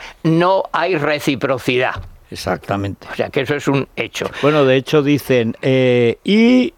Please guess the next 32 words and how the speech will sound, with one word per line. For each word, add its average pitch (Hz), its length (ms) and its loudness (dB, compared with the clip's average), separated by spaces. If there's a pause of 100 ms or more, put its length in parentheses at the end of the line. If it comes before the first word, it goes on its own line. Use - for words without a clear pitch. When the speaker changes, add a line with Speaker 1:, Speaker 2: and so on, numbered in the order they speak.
Speaker 2:
y 226 220 4
a 233 260 4
Aragó 208 580 2 (320)
va 147 280 2
a 180 40 2
nevar 190 460 0
a 170 120 -4
Tergol". 156 540 0
Speaker 1:
Bueno, 117 300 -8 (160)
bueno, - 220 -6 (240)
Tergol. - 180 -6
Speaker 2:
O - 40 -6
sea, 117 260 2
y 135 100 -2
hay 127 100 -2
que 135 100 -4
decir 131 380 0
Girona. 90 580 -2
Speaker 1:
Bueno, - 320 -2
bueno, 104 280 -4
qué 135 120 -2
disparate. - 540 -8 (420)
También 139 460 -2
datos 143 400 -4
muy 147 160 0
concretos 131 560 -4
que 127 140 -4
saca 131 300 -4
uno 123 360 -2 (220)
trágico 127 480 -4
y 107 60 -2
terrible. 110 540 -4